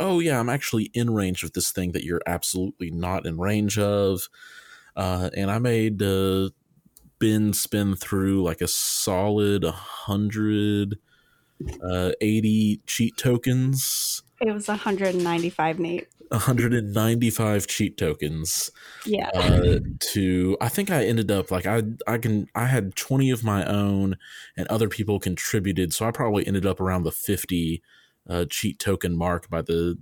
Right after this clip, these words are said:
Speaker 1: time the game was over. Uh, but, uh, I, I made Ben, uh, work really hard for, uh, his W.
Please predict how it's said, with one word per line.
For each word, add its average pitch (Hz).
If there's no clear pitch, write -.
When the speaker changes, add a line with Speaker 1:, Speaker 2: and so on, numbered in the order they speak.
Speaker 1:
time 90
the 85
game 90
was 82
over. 78
Uh, 85
but, 95
uh, 98
I, 117
I 113
made 110
Ben, 104
uh, 98
work 110
really 110
hard 90
for, 80
uh, 85
his 90
W. 82